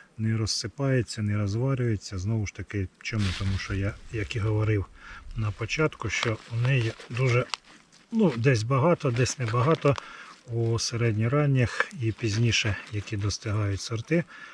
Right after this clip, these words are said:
у них велика кількість сухих речовин і крохмалю. А якраз оці речовини і дають, е, смакові якості.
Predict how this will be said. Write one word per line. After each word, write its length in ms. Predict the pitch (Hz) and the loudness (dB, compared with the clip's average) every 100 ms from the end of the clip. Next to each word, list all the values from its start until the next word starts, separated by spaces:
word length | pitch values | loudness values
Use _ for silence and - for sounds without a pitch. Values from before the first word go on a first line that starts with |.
| - _ - | -20 _ -8
у 100 | 107 | -2
них 320 | 120 117 - | 0 0 -2
велика 360 | 113 113 - 110 | -2 -2 -2 -6
кількість 460 | - 123 - 110 | -6 -8 -4 -4
сухих 440 | - 110 - 135 - | -2 -2 0 0 0
речовин 540 | 101 - 104 104 113 | -2 -2 0 0 0
і 20 | 117 | -4
крохмалю. 580 | - 104 123 110 95 - _ - - - - - - | -6 -4 0 2 2 -2 _ -20 -16 -16 -18 -20 -10
А 180 | 104 101 | -6 -4
якраз 500 | 104 - 131 120 - | -4 0 2 2 0
оці 300 | 117 - 139 | -4 -2 2
речовини 680 | 123 117 123 123 151 127 120 - | 2 2 0 2 4 4 2 0
і 120 | 123 | -2
дають, 540 | 107 117 117 147 - - - - - - - - - - 120 | 2 2 4 2 2 -6 -14 -18 -16 -14 -14 -14 -18 -8 -4
е, 180 | 110 | -2
смакові 640 | 107 127 117 - 120 120 147 - | -2 0 -2 0 0 2 0 2
якості. 600 | 123 101 - - - | 0 2 -2 -4 -4